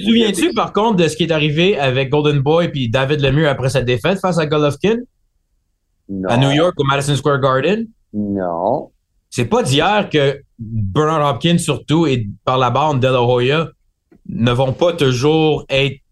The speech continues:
Speaker 1: derrière leur boxeur à cent pour cent comme autres promoteurs peuvent le faire. Parce que quand David Lemieux avait perdu contre Golovkin, Bernard Hopkins, il va dans les médias. «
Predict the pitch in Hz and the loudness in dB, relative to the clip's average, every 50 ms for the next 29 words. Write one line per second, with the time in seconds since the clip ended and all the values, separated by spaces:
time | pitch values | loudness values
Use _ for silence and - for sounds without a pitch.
0 | _ _ _ _ _ _ - 110 139 139 131 127 131 139 143 147 147 143 135 127 | _ _ _ _ _ _ -4 -2 -2 0 0 0 0 2 2 2 2 2 2 0
1 | 117 117 127 123 120 - - 147 143 127 120 113 - 127 117 123 120 - - 143 | 0 0 -2 -2 -2 -2 -2 0 0 0 -2 -2 -2 -2 -2 -4 -4 -2 -2 -2
2 | 135 135 123 120 - 143 143 - - - 127 127 120 113 - 139 135 135 - 131 | 0 -2 -2 -2 0 -2 -2 0 0 0 0 0 0 0 0 0 0 0 0 0
3 | 127 113 117 113 107 - 151 147 135 - 107 - 107 101 - 127 135 135 139 139 | 0 0 0 0 0 0 0 -2 0 -2 -4 -4 -4 -4 -4 -2 0 0 0 0
4 | 139 143 143 147 143 160 175 165 151 147 143 123 143 143 135 131 165 160 151 151 | 0 2 2 2 2 2 2 2 0 0 0 0 0 -2 0 0 -2 0 0 0
5 | 147 151 147 147 131 - 156 170 190 214 208 202 - _ _ _ _ _ _ _ | 0 2 0 0 0 -2 -2 0 0 0 -2 -4 -8 _ _ _ _ _ _ _
6 | - 110 127 151 156 147 151 143 123 117 143 156 165 165 160 156 135 123 131 143 | -2 0 0 2 2 0 0 -2 -2 -2 -2 0 0 0 0 -2 -2 -2 -2 0
7 | 143 147 143 143 143 139 139 131 123 131 147 156 165 170 | 0 0 0 0 2 2 0 0 0 0 0 2 0 0